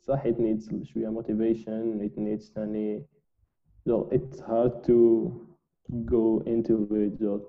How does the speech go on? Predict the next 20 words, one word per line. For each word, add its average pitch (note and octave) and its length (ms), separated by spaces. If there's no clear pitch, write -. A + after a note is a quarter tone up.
to G#2 160
start. - 720
But C3+ 400
once D3+ 380
you're D3+ 400
in, D3 360
you're A#2 220
gonna A2+ 200
enjoy A2 300
it, C3+ 240
and A2 420
people C#3+ 280
should A#2 300
engage A2 560
more G#2+ 280
in G#2 200
it. A2 140
Parce B2 120
que B2 120
sinon, A#2 640